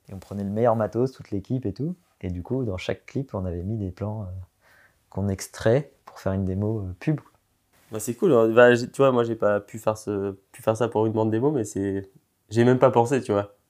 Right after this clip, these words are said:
Speaker 1: Bah, faire des fausses pubs, oui,
Speaker 2: C'est
Speaker 1: tu
Speaker 2: cool.
Speaker 1: peux, euh, payer de ta poche, aller avec des potes, faire ça. En fait, quand t'as pas le temps, t'as la... enfin, quand t'as le, t'as pas l'argent, t'as le temps, donc tu, tu vas te prendre des tonnes de temps à faire.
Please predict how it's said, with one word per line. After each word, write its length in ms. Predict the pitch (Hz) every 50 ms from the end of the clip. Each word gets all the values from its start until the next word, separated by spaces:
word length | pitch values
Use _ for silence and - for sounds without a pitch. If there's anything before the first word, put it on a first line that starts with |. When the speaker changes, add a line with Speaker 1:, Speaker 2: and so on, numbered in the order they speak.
| _ _
Speaker 1:
Bah, 120 | - 95
faire 220 | 92 - - 127 127
des 100 | 131 127
fausses 220 | - 139 135 135
pubs, 240 | - - 160 135 117
oui, 200 | 127 185 190 151
Speaker 2:
C'est 60 | 117
Speaker 1:
tu 100 | - - 104
Speaker 2:
cool. 80 | 98
Speaker 1:
peux, 60 | 117
euh, 560 | 110 107 107 107 107 107 107 107 104 104 104 104 101 95 95 - _ _ _ -
payer 200 | 117 107 107 104
de 60 | -
ta 140 | - 101 95
poche, 520 | - - 123 127 135 139 143 143 - -
aller 140 | 110 104 104
avec 120 | 101 92
des 120 | 98 101 98
potes, 340 | - - 131 131 135 135
faire 160 | - - 110 -
ça. 300 | - 139 135 127 110 117
En 60 | 107
fait, 240 | - 156 - - -
quand 140 | - 131
t'as 120 | - 127 117
pas 140 | - 131 123
le 100 | 117 -
temps, 160 | 139 135 123
t'as 120 | - 110
la... 300 | 101 101 98 98 104 101
enfin, 240 | 101 - 107 101 98
quand 120 | - 110
t'as 140 | 104 - 107
le, 60 | 104 92 - _ _
t'as 100 | 107 101
pas 120 | - 117
l'argent, 260 | 117 107 110 117 117 104
t'as 120 | 110 101
le 80 | 98 92
temps, 220 | - 139 147 151
donc 160 | 143 110 95
tu, 220 | - - 104 101 95 - _ _ _
tu 80 | - 101
vas 120 | 95 95
te 60 | -
prendre 200 | - - 104 101
des 180 | 98 104 98 - _ _ _
tonnes 200 | - 131 127 127
de 120 | 123 120 113
temps 220 | 113 - 123 123
à 120 | 120 107 98
faire. 300 | - 127 131 147 147